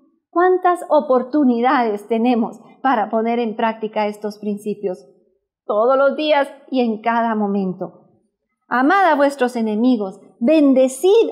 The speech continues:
a los que os maldicen, haced bien a los que os aborrecen y orad por los que os ultrajan y os persiguen.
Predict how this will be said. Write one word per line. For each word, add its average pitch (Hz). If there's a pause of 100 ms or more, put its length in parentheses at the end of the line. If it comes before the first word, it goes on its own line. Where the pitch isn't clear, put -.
a 285
los 269
que 254
os 233
maldicen, 233 (380)
haced 262
bien 339
a 320
los 262
que 254
os 233
aborrecen 254 (280)
y 254
orad 247
por 277
los 220
que 208
os 220
ultrajan 285
y 262
os 220
persiguen. 190